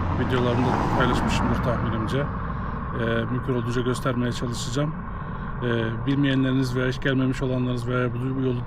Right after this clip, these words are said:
tecrübe etmemiş olanlarınız varsa mutlaka gelin tecrübe edin. E,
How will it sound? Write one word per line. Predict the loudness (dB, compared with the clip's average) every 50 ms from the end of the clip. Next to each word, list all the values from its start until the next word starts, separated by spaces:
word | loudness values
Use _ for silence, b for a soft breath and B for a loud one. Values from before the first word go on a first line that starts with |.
| -2
tecrübe | 0 0 0 2 2 0
etmemiş | 0 2 0 0 0 0 0
olanlarınız | 0 0 2 2 2 2 0 2 0
varsa | 0 0 0 -2 -2
mutlaka | -2 -2 0 -2 -2 0 0 0 0 0 B B B B B B B B -2 0
gelin | 2 2 4 2
tecrübe | 2 2 2 2 2 0 0 2 2 2
edin. | 2 2 0 0 0
E, | 0 -2 -4 -4 -4 -4 -4 -4 -4 -4 -4 -2 -2 0